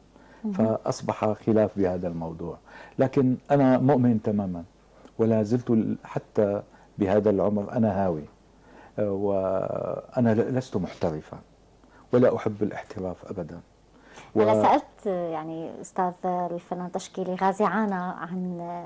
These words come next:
Speaker 1: يعني، الفنان الذي لا يدرس أكاديميًا ويكون من فناني الصف الأول في، على المستوى العربي وعلى المستوى العالمي أيضًا، وعلى المستوى السوري تحديدًا.
Speaker 2: نعم.
Speaker 1: يعني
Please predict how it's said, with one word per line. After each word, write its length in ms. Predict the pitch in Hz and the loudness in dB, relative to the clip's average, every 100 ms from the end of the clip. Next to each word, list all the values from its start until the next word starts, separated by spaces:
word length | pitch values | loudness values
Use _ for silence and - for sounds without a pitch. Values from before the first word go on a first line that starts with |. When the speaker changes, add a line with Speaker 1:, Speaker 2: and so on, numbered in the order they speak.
| - | -8
Speaker 1:
يعني، 240 | 180 180 180 - _ _ - | -6 -6 -8 -14 _ _ -6
الفنان 800 | 196 196 220 208 202 214 226 233 - - | -4 -4 -4 -2 -2 -2 -4 -4 -6 -4
الذي 520 | 196 190 202 190 190 | 0 0 0 -2 -2
لا 200 | - 220 | 0 0
يدرس 340 | 202 185 - - | 0 -4 -10 -12
أكاديميًا 840 | - 196 185 180 180 - 202 226 - | -8 -8 -6 -6 -4 -4 -2 -4 -4
ويكون 400 | 190 190 220 208 | -4 -2 -2 -2
من 340 | 190 185 175 185 _ _ - | -2 -4 -6 -12 _ _ -4
فناني 320 | 202 202 220 | 0 0 0
الصف 360 | 220 240 - | -2 -8 -4
الأول 420 | 208 - 202 175 185 - - - - - _ | -4 0 0 -2 -6 -14 -20 -20 -20 -20 _
في، 320 | - 208 202 | 0 2 4
على 200 | - 208 | 4 2
المستوى 580 | 190 220 - 208 196 196 | 2 -4 0 2 4 2
العربي 640 | 196 190 185 226 226 233 233 | 0 -4 0 2 0 0 -2
وعلى 240 | 202 185 | -2 -4
المستوى 440 | 175 185 - 190 - | -6 -10 -8 -8 -6
العالمي 420 | 185 180 190 185 - | -8 -8 -8 -8 -8
أيضًا، 200 | 190 214 | -8 -6
وعلى 280 | 202 190 190 | -6 -6 -6
المستوى 300 | 233 277 262 | -4 2 2
السوري 420 | - 302 269 180 | 2 0 0 0
تحديدًا. 560 | 220 - 190 214 185 | -6 -6 -2 -2 -2
Speaker 2:
نعم. 140 | 180 165 | -4 -4
Speaker 1:
يعني 280 | 170 180 | -4 -6